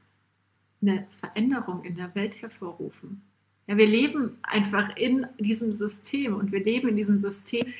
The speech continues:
wo wir mit Geld Dinge verändern können. Und es ist, wie es ist. Und selbst wenn, ja, wenn, wenn du, mm,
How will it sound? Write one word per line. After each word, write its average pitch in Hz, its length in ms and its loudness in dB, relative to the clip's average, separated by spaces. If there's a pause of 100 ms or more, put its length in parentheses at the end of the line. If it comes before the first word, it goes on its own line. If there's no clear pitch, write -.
(140)
wo 214 160 2
wir 214 100 8
mit - 240 4
Geld 233 380 2 (160)
Dinge 214 240 4
verändern 233 640 -2
können. 208 500 -10 (460)
Und 208 100 0
es 202 140 2
ist, - 360 -4
wie 202 60 2
es 196 220 -4
ist. - 240 -4 (2000)
Und 226 240 8
selbst 254 360 2
wenn, 226 520 2 (280)
ja, 240 420 0
wenn, 208 360 2
wenn 220 160 6
du, 226 340 4 (140)
mm, 240 720 0